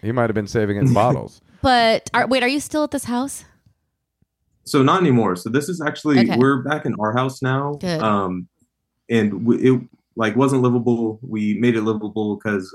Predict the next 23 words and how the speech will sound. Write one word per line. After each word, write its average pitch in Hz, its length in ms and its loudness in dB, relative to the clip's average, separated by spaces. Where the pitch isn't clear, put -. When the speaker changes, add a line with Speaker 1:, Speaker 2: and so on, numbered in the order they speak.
Speaker 3:
uh, 92 420 -4
Speaker 2:
Oh. - 60 -16
Speaker 3:
basically 110 760 0
we 117 180 6
weren't 123 180 4
able 110 200 0
to 98 60 0
live 101 180 0
there 113 180 2
anymore. 123 460 0
Um, 95 560 -4
and 113 160 0
so 113 400 2
I 123 80 2
totally 160 280 4
agree 117 240 6
with 104 120 0
what 101 160 -4
you 110 60 0
said, 95 380 -6
Natasha, 95 520 -2
that, 92 260 -2
like, 87 320 -2